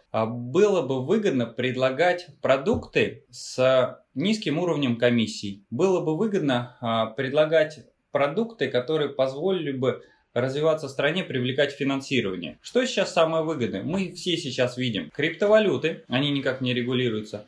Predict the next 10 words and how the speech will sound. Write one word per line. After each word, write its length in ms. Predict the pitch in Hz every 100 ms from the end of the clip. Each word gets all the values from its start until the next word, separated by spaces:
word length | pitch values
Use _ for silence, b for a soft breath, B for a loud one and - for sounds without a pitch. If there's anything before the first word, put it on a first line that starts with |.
| -
Мы 220 | 147 190
видим 500 | 202 196 156 120 -
какие-то 560 | 123 127 185 165 123 -
спекулятивные, 800 | - 165 190 202 202 185 147 135
агрессивные 840 | 131 147 156 185 156 139 123 107 -
сделки, 720 | 117 113 123 120 110 147 160 -
и 80 | 165
мы 140 | 175
видим, 440 | 175 247 240 156 147
что 500 | - 165 156 -